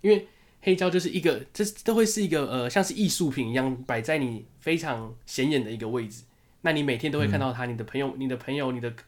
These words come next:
Speaker 1: 你的访客每天来都会看到它。
Speaker 2: 嗯，好像蛮有道理的哦。我，像我到现在，我有，之前就是把我 iPhone 的那个手机壳拆开，就稍微做一下清洁，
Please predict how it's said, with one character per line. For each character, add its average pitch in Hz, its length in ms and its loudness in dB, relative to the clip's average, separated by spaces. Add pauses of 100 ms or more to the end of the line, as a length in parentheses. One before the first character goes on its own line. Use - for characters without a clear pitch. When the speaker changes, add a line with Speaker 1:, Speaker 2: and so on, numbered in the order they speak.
(440)
Speaker 1:
你 127 100 -6
的 127 100 -2
访 113 220 -6
客 156 160 2
每 127 100 4
天 139 140 -4
来 123 100 2
都 117 80 0
会 123 80 2
看 131 120 -4
到 117 120 0
它。 110 220 -6 (420)
Speaker 2:
嗯， 92 200 -2 (840)
好 - 100 -10
像 175 140 10
蛮 165 80 12
有 123 80 10
道 147 120 10
理 104 140 6
的 90 100 8
哦。 87 280 4
我， 101 100 -2
像 147 160 6
我 110 80 6
到 117 80 8
现 127 180 4
在， 80 140 -4
我 113 200 4 (200)
有， 117 260 4
之 - 260 0
前 139 120 6
就 131 80 4
是 123 380 4 (440)
把 101 160 6
我 101 140 8
iPhone 110 260 6
的 98 80 6
那 98 80 6
个 95 200 6
手 90 180 -2
机 95 160 -2
壳 92 400 -4 (380)
拆 92 260 2
开， 90 220 -2
就 92 120 4
稍 92 180 2
微 85 100 4
做 90 180 0
一 - 20 0
下 90 120 0
清 87 280 0
洁， 85 240 -4